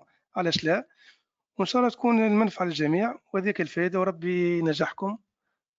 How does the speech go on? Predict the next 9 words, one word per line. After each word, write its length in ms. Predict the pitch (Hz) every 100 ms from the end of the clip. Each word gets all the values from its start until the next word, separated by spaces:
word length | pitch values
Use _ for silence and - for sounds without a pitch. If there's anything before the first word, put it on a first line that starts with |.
| -
يعطيكم 320 | 202 202 196
الصحة 280 | 175 208 -
الناس 220 | 185 165
الكل، 280 | 185 143 147
ها؟ 220 | 175 190 - _ _ _ _ _ _
عطينا 320 | 165 170 214 190
اكزرسيس 500 | 165 170 - 214 196
على 100 | 185
ليفولوسيون. 560 | 170 180 175 - 147